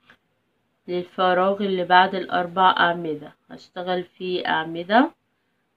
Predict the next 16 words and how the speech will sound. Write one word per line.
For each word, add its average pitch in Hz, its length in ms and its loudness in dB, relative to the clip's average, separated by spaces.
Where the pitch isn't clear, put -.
فراغين، 185 760 -2
اعمدة 165 460 -8
في 180 180 -14
الفراغ 170 420 -10
التالت. 151 580 -16
هكمل 220 440 0
بنفس 196 440 -10
الطريقة 220 680 -6
ونرجع. 170 480 -16
ابتدي 220 380 -2
السطر 208 460 -6
جديد 202 380 -4
وده 196 180 -6
السطر 190 560 -8
رقم 185 300 -8
اتناشر. 190 680 -4